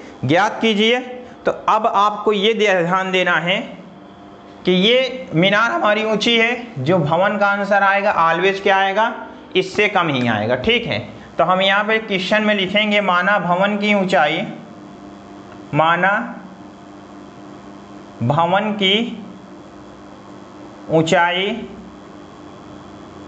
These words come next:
small एच meter है, ठीक है। हमने इसकी ऊंचाई को क्या मान लिया बच्चों,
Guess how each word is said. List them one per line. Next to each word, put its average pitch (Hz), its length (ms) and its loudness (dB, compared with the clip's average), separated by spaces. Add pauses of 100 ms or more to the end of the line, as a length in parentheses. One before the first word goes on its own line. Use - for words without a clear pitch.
(380)
small 180 640 2
एच 190 400 -2
meter 180 500 2 (1300)
है, 127 200 0 (1400)
ठीक 220 260 0
है। - 160 -6
हमने 170 340 0
इसकी 202 200 -4
ऊंचाई 190 340 2
को 202 100 4
क्या 190 240 2
मान 196 160 2
लिया 202 140 2
बच्चों, 220 400 0